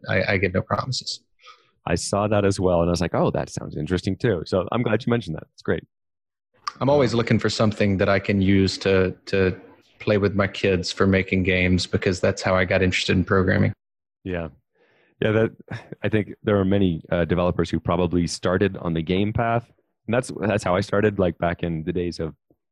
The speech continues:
Speaker 2: uh, basic. I was like, "I wanted to create a game of this kind." And, and I just quickly started to realize that I had no idea what I was doing, and I didn't know how to model data. And, uh, then I started, like,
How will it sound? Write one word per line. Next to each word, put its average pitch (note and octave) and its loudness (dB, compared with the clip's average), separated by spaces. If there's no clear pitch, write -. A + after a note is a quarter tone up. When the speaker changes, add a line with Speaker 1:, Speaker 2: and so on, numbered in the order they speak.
Speaker 2:
uh, D2+ -4
basic. F2 -2
I - 0
was - -10
like, - -8
"I - 0
wanted A#2 2
to F2 -6
create G#2+ 2
a F2 4
game A2 2
of D#2+ -2
this A#2 -2
kind." D#2+ -6
And, D2+ -10
and F2+ -4
I F2+ 2
just - -2
quickly G#2 0
started F#2+ 0
to F#2+ 0
realize G2 4
that F2 2
I E2+ 0
had F2 -2
no G2 0
idea G2 0
what F#2+ 2
I F#2 2
was F2 0
doing, F#2 0
and E2+ -4
I F2 0
didn't G2 0
know G2+ 0
how F#2+ 0
to F#2+ 0
model F#2 2
data. F#2 2
And, F2 -4
uh, F2+ -2
then G#2 0
I F#2+ 2
started, F#2 0
like, F2+ -2